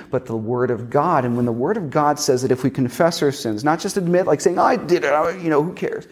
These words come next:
but actually come in heartfelt confession with actual sorrow in our heart, the guarantee of the Scripture is forgiveness. And so if you feel guilt afterwards,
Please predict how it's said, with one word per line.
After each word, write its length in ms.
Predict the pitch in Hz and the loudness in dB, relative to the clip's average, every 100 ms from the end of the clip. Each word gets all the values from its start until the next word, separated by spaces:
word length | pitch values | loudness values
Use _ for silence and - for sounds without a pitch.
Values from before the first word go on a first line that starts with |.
| - - | -20 -2
but 140 | 156 | 2
actually 380 | 165 175 175 143 | 2 0 -2 -2
come 300 | 143 185 175 | -2 -2 0
in 100 | 135 | -2
heartfelt 420 | 131 170 - 151 | 0 -2 0 -4
confession 480 | 131 135 - 131 123 - - - | -4 -4 -2 -2 -2 -8 -8 -2
with 140 | 143 | 0
actual 420 | 175 185 180 165 | 2 0 0 0
sorrow 540 | 139 - 165 156 165 156 | 0 2 2 4 2 0
in 80 | 147 | 0
our 140 | 131 | -2
heart, 280 | - 143 - - | 0 0 0 -4
the 80 | 143 | -6
guarantee 640 | 131 147 143 143 196 190 | -2 -2 -2 -4 -2 0
of 120 | 151 135 | 0 -2
the 80 | |
Scripture 440 | 135 - 143 - 127 | -4 -4 -6 -4 -4
is 180 | 127 113 | -4 -6
forgiveness. 680 | 120 107 147 147 107 107 - - | -8 -4 -2 -4 -6 -10 -14 -8
And 100 | 143 | 0
so 60 | 139 | 0
if 100 | 139 | 0
you 80 | |
feel 220 | 131 151 131 | 0 2 0
guilt 560 | 120 160 180 226 - - - - | -2 0 2 2 -4 -14 -6 0
afterwards, 800 | 214 220 - 147 120 107 110 | 2 2 -2 -2 2 2 0